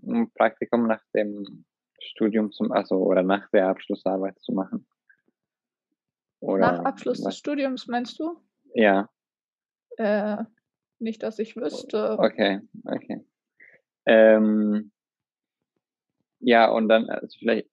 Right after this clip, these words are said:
Speaker 1: da-, dazu hätte ich auch noch eine Frage. Ähm, ja, so bei manchen Stu-, äh, Studiengängen, also werden, äh, also Praktika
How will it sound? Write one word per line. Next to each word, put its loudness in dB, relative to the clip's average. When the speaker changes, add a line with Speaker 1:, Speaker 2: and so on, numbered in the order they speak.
Speaker 1:
da-, 2
dazu 2
hätte 0
ich 0
auch 2
noch 0
eine 0
Frage. 4
Ähm, -4
ja, 0
so -4
bei 4
manchen 0
Stu-, 0
äh, -2
Studiengängen, 2
also -4
werden, 2
äh, -6
also -2
Praktika -2